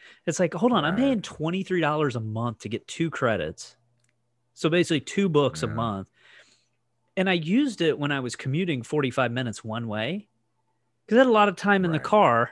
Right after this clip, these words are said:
Speaker 1: and I could go through content. You know, I could basically read a book in a week.
Speaker 2: This
Speaker 1: On the
Speaker 2: is almost a little bit pre, pre-podcast too, right? Now
Speaker 1: Yeah.
Speaker 2: you li-, listen to
Speaker 1: Yeah.
Speaker 2: podcasts,
Speaker 1: So I
Speaker 2: right?
Speaker 1: could,
Speaker 2: And
Speaker 1: I
Speaker 2: you
Speaker 1: could read a book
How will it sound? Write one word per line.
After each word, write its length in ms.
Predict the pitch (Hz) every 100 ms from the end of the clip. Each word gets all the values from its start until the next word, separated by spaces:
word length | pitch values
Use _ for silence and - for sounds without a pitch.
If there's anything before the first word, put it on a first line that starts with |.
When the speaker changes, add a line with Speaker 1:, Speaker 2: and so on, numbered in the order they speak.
| -
Speaker 1:
and 120 | 156
I 60 | 156
could 160 | 156
go 140 | 165 196
through 180 | 165 135
content. 600 | - 214 170 123 127 - _ _ _ -
You 80 |
know, 60 | 214
I 60 | 202
could 140 | 202
basically 300 | 202 208 160
read 320 | 123 131 190 160
a 60 |
book 280 | 117 180 -
in 60 | 127
a 80 | 113
week. 440 | 170 220 - - _ _ _ _ _ _ _ _ _ _ _ -
Speaker 2:
This 80 | 156
Speaker 1:
On 80 |
the 60 | 151
Speaker 2:
is 80 | 139
almost 340 | 131 123 -
a 40 | 117
little 200 | 113 110
bit 220 | 101 -
pre, 300 | - 120 117
pre-podcast 1000 | - - 139 123 127 117 117 110 90 - -
too, 200 | 117 90
right? 320 | 92 95 98
Now 180 | 98 101
Speaker 1:
Yeah. 220 | 185 92
Speaker 2:
you 40 | 90
li-, 140 | -
listen 260 | 98 - 90
to 60 | 90 87
Speaker 1:
Yeah. 160 | 95 -
Speaker 2:
podcasts, 240 | 90 -
Speaker 1:
So 180 | - 220
I 60 | 196
Speaker 2:
right? 100 | -
Speaker 1:
could, 200 | 175 -
Speaker 2:
And 100 | 180
Speaker 1:
I 20 |
Speaker 2:
you 60 | 202
Speaker 1:
could 180 | 185 143
read 220 | 226 208
a 60 |
book 500 | 120 139 196 - -